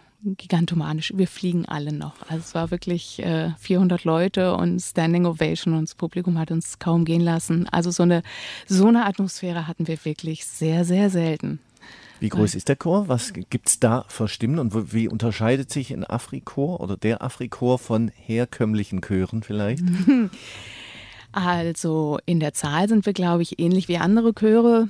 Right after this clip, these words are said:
Speaker 1: so um die fünfundzwanzig plus minus. Ähm, altersmäßig sind wir gemischt von dreiundzwanzig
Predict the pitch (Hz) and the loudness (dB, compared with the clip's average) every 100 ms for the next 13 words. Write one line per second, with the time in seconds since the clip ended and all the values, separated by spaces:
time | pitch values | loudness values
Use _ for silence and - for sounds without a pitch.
0 | - - 165 175 175 - 180 165 - 170 | -4 -4 0 2 2 2 2 2 2 2
1 | 220 254 233 214 196 190 185 214 233 247 | 2 0 -4 -2 0 2 6 6 6 4
2 | - - 196 190 196 190 - 165 165 202 | -2 -4 2 4 4 4 2 0 2 2
3 | - 190 196 196 - 185 175 - 185 165 | 4 4 4 0 2 4 4 4 2 4
4 | 160 180 180 220 - - - - 190 190 | 2 2 6 4 2 -4 -4 0 2 2
5 | 185 - 165 175 185 - 175 175 185 175 | 0 0 0 2 2 0 2 2 0 -2
6 | 170 | -6